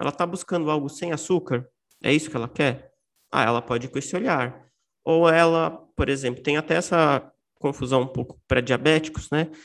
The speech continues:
Que o maior problema ali pro diabético, na verdade, é a quantidade total de carboidrato. Então, tem muitos produtos que tem pouco açúcar, mas tem uma quantidade alta de carboidrato.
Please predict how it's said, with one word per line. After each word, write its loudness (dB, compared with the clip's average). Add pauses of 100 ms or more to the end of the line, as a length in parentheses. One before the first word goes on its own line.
(640)
Que -2 (480)
o 0
maior 2
problema -2
ali -6
pro -14
diabético, -2
na 0
verdade, -2
é -6
a -2
quantidade -4
total -2
de -8
carboidrato. -4 (960)
Então, 0
tem -2
muitos -2
produtos 0
que -10 (120)
tem 0
pouco -2
açúcar, -2
mas -2
tem -2
uma 0
quantidade -2
alta 0
de -14
carboidrato. -6